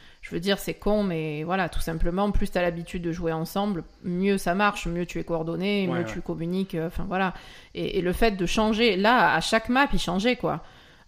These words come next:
Speaker 1: Euh, le fait de changer tout le temps, euh, sur trois joueurs, à la limite, t'en changes un de
Speaker 2: Ouais,
Speaker 1: temps
Speaker 2: c'est
Speaker 1: en temps, je veux bien.
Speaker 2: Ça ressemblait à de la panique, euh.
Speaker 1: Voilà, le fait de faire tourner trois joueurs en permanence, euh, tu,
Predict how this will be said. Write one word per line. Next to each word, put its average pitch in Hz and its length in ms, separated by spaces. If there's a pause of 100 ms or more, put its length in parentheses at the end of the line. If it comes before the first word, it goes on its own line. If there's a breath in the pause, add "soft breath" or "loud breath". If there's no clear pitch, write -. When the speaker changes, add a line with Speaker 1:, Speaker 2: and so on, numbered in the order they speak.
Speaker 1:
Euh, 131 380
le 160 80
fait 220 220
de 170 100
changer 208 340
tout 208 140
le 190 60
temps, 226 320
euh, 160 260
sur - 220
trois 220 260
joueurs, 220 400
à 156 80
la 156 120
limite, 208 260
t'en 160 120
changes 185 320
un 196 140
de 190 40
Speaker 2:
Ouais, 151 180
Speaker 1:
temps - 20
Speaker 2:
c'est 175 80
Speaker 1:
en 175 100
temps, 196 200
je 175 80
veux 156 80
bien. 226 260
Speaker 2:
Ça - 200
ressemblait 127 280
à 127 40
de 123 40
la 120 80
panique, 117 480
euh. - 60
Speaker 1:
Voilà, 202 320
le 175 100
fait 226 160
de 202 140
faire 190 220
tourner 220 320
trois 220 220
joueurs 226 280
en 185 100
permanence, 190 760
euh, 151 600 (160)
tu, - 140